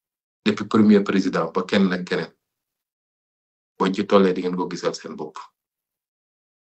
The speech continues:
Ñoom lay sant, ne leen dossier bi gaaw, gaaw leen defal ma ko.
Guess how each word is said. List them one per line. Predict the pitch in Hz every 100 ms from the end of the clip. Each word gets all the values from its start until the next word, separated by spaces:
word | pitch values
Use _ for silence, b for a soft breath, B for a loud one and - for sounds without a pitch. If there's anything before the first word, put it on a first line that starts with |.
| _
Ñoom | 85 90 95 92
lay | 90 87
sant, | 90 85 - - _ _ _ _ _ 101
ne |
leen | 95 90
dossier | 95 98 98 95
bi | 95
gaaw, | 95 95 90 90
gaaw | 95 92
leen | 87 82
defal | - 82
ma | 85
ko. | -